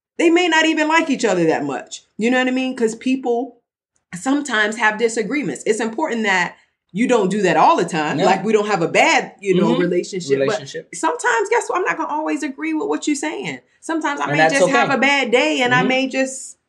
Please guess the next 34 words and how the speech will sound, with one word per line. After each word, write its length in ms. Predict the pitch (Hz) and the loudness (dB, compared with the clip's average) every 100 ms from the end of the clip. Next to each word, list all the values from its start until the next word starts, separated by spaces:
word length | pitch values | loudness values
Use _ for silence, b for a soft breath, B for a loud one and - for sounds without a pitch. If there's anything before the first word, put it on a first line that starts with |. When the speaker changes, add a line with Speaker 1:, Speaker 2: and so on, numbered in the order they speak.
| _ - | _ -6
Speaker 1:
whatever. 720 | 175 247 269 - 147 120 - | 0 2 2 0 -2 -4 -8
Speaker 2:
Yep. 260 | - 135 - 214 | -12 -12 -6 -4
Speaker 1:
And, 160 | 226 | 0
and 100 | 220 | 2
that's 140 | 254 269 | 0 0
the 140 | 240 | -2
reality 580 | 208 185 190 220 160 135 | 0 0 -2 0 2 2
of 140 | 123 | -2
it. 120 | - | -2
But 100 | 156 | 0
we 120 | 160 160 | 0 0
have 320 | 190 214 - | -2 -4 -2
to 100 | 180 | -2
be 200 | 175 180 | 0 2
able 220 | 185 165 | 2 0
to, 340 | - 151 139 - b b | -2 -4 -4 -8 b b
to 100 | 202 | 0
be 140 | 247 | 2
committed, 540 | - 214 185 180 175 - b - | 0 -2 0 0 -4 -8 b -4
to 120 | 185 | 0
work 320 | 170 196 - | 2 0 -4
through 220 | 196 185 165 | -2 0 0
the 80 | |
good 220 | 156 160 - | 0 -2 -2
times, 760 | 196 180 175 175 175 170 - - | -2 0 0 0 0 -2 -6 -4
um, 380 | 156 160 151 - | -2 0 -2 -2
and 220 | 160 165 | -2 0
the 60 | |
bad 320 | 151 151 139 - | 2 0 0 -4
times 580 | 147 147 143 143 - - b b b | -4 -4 -6 -10 -14 -20 b b b
and 260 | 160 160 160 | 0 2 2
the 60 | |
indifferent. 600 | 151 147 143 143 135 - _ | 0 0 -2 -2 -6 -10 _
So 520 | - 151 139 139 139 | -6 -2 0 -2 -6